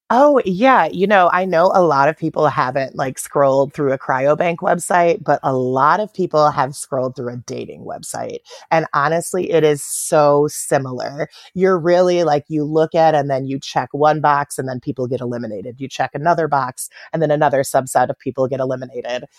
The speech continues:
And there's pictures and sometimes even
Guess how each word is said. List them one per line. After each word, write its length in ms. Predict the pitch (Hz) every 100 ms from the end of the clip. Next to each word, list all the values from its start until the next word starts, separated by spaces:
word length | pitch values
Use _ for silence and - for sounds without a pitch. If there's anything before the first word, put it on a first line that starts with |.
| _ -
And 200 | 170 170
there's 300 | 135 131 - -
pictures 840 | 170 - - 160 151 151 147 139
and 440 | 127 127 110 113 - _ _
sometimes 560 | - 175 196 208 190 -
even 460 | 147 143 135 135